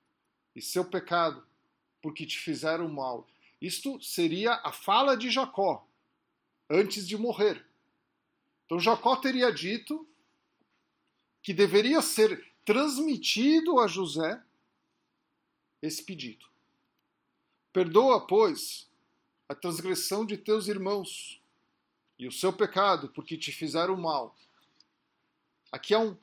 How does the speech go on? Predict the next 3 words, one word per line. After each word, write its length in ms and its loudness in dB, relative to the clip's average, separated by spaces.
reconhecimento, 1120 -2
inicialmente, 1000 -6
transgressão, 720 -4